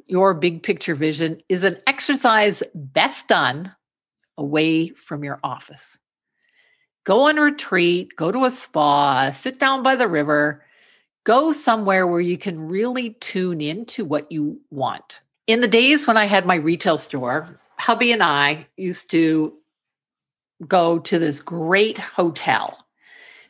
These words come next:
during the week for a couple of days for some quiet time,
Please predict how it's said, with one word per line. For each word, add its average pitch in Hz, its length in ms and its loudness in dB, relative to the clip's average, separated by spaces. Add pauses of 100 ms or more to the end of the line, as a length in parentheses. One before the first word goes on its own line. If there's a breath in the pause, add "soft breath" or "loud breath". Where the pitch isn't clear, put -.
(120 loud breath)
during 226 320 2
the 226 80 0
week 147 340 0
for - 180 -6
a 135 60 -2
couple 214 320 0
of 165 140 -4
days 143 420 -4
for - 220 -10
some 139 180 -12
quiet 131 460 -4
time, 107 360 -12